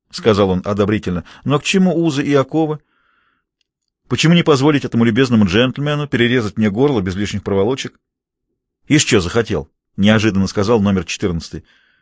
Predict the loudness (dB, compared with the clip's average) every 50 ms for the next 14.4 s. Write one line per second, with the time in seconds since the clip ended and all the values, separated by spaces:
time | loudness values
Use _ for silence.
0 | _ _ _ _ _ _ _ -2 -2 0 2 2 2 4 2 2 2 2 0 0
1 | 2 0 -2 0 0 0 2 2 2 2 0 0 0 -2 -2 -2 -6 -10 -14 -14
2 | _ _ _ _ _ _ _ _ _ _ -4 -2 2 2 4 4 4 4 2 2
3 | 2 0 -2 -2 -2 0 0 0 0 0 2 2 4 4 4 2 2 0 -2 -2
4 | 0 0 0 2 2 2 2 0 -4 -6 -12 -14 -14 -10 -4 -4 2 4 4 4
5 | 4 4 2 2 2 0 -4 -8 -10 -10 _ _ _ _ _ _ _ _ _ _
6 | _ _ _ _ _ 0 0 2 2 2 0 2 2 4 4 4 2 2 2 0
7 | 2 2 0 -2 -2 -4 -4 -4 0 2 2 2 4 4 2 2 2 2 2 2
8 | 2 2 0 0 -2 -4 -6 -6 -8 -8 -14 -16 -16 -18 _ _ _ _ _ -2
9 | 0 0 2 0 2 2 2 2 2 0 0 0 0 2 4 4 4 4 4 2
10 | 2 0 -2 -4 -6 -6 -4 -2 -2 -2 -2 -4 -8 _ _ _ _ _ _ _
11 | _ _ _ _ _ _ _ _ _ _ -16 -12 -6 -4 -2 -2 -2 -2 0 0
12 | 0 0 -2 -6 -8 -4 -4 -2 -2 -2 -2 -2 -4 -4 -4 -6 -10 -14 _ _
13 | _ _ -4 -4 -4 -4 -4 -6 -4 -2 0 0 0 -2 -4 -8 -6 -2 -2 0
14 | 0 -2 -2 -4 -8 -10 -12